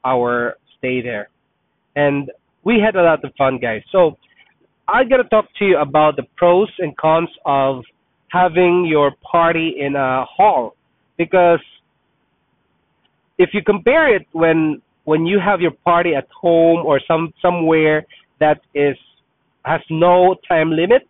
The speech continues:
it's, for the pros, it's, it's good because the space is big, the hall is big,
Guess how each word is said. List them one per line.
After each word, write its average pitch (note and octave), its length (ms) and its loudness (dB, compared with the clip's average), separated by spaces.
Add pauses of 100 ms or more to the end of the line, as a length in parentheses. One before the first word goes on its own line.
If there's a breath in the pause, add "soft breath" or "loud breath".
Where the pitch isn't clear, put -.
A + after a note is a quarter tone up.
(1000)
it's, F#3 260 0 (720)
for G#3 140 2
the F#3+ 80 0 (140)
pros, G#3+ 400 2 (1000)
it's, A#3+ 220 0 (100)
it's A3 200 -8 (100)
good A3 220 0
because F#3 280 -2
the D3 100 -6 (120)
space F#3+ 320 0
is E3+ 80 -8 (320)
big, F3+ 320 -2
the D3+ 80 -4
hall F3+ 400 2
is D3+ 100 -6 (140)
big, F3+ 320 0